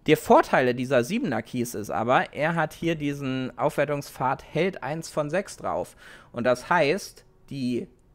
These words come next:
Items aus Siebener Keys könnt ihr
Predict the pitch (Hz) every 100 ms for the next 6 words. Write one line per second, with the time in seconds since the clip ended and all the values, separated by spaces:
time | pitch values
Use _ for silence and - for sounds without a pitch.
0 | _ _ - 180 220 165 - 123 - 214
1 | 170 110 104 104 90 - - - - _
2 | - 151 202 202 190 208 233